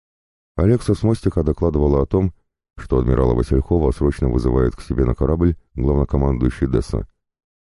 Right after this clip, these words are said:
Вызов был срочным и не терпящим отлагательств. «Я должен вас оставить», — сообщил я присутствующим.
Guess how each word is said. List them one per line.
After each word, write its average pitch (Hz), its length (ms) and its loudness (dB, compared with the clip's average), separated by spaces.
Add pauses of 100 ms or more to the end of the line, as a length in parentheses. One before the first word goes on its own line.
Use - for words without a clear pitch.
Вызов 73 340 2
был 60 140 0
срочным 104 540 -2 (380)
и 110 80 2
не 113 120 4
терпящим 87 460 -2
отлагательств. 58 600 -2 (1120)
«Я 78 280 2
должен 95 420 2
вас 87 200 0
оставить», — 90 480 0 (580)
сообщил 60 340 0
я 58 60 0
присутствующим. - 840 -2